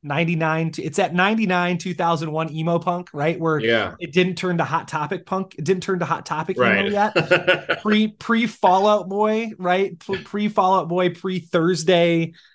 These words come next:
Speaker 1: um, or, you know, that sort of, that sort of, like, that weird genre of, like,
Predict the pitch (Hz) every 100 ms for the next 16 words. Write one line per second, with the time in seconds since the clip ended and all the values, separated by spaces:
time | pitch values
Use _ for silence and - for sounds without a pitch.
0 | _ 156 151 147 139 139 147 147 151 151
1 | 147 143 135 139 170 165 151 135 156 170
2 | - 175 165 156 139 - 139 147 - 165
3 | 156 139 135 123 113 _ _ _ _ _
4 | _ _ _ _ _ _ 139 127 165 170
5 | 147 156 180 196 151 135 151 165 170 175
6 | 160 143 143